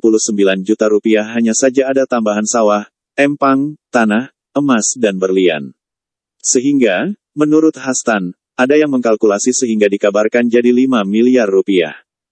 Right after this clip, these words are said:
Sebenarnya kalau uang tunai tidak sampai lima miliar rupiah, jelasnya, seperti dikutip dari fifa, Senin, tanggal satu Agustus tahun dua ribu dua puluh dua.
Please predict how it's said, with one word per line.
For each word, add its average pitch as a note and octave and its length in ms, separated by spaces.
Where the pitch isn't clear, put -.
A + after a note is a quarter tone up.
Sebenarnya C#3 720
kalau C#3 240
uang B2 320
tunai A#2+ 320
tidak G#2+ 320
sampai A2+ 320
lima A#2 320
miliar C3 320
rupiah, G#2 480
jelasnya, G#2 640
seperti - 480
dikutip C3 320
dari G#2 240
fifa, G#2+ 480
Senin, D3+ 640
tanggal A#2 320
satu C3+ 320
Agustus A#2+ 560
tahun A#2 320
dua B2 240
ribu C3 240
dua B2+ 320
puluh G#2 160
dua. F2 320